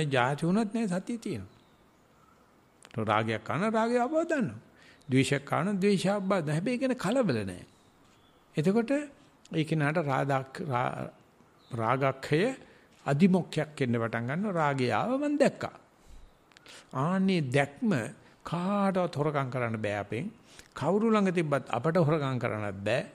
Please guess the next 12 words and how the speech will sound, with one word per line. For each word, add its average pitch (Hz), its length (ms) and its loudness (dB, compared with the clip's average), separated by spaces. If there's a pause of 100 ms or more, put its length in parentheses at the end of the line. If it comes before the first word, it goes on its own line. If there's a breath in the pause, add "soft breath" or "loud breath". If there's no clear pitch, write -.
(380 loud breath)
කාගෙන්වත් 170 800 0 (100)
අහන්න 202 340 2
ඕන 170 160 6
එකමකුත් 135 500 -2
නෑ. - 160 -8 (1000)
ඒක 127 180 0
කාගවත් 127 360 0
සන්තකේ 123 500 -2
තියෙන 131 220 -2
ගුරු 135 220 0
මුෂ්ටියක් 147 440 -2
නෙවෙයි. - 260 -6